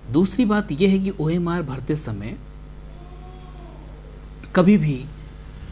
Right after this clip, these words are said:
कोई भी question number गलती नहीं करनी है।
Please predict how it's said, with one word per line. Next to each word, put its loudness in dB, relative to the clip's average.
कोई 8
भी 4
question 0
number -4
गलती 2
नहीं 0
करनी -4
है। -8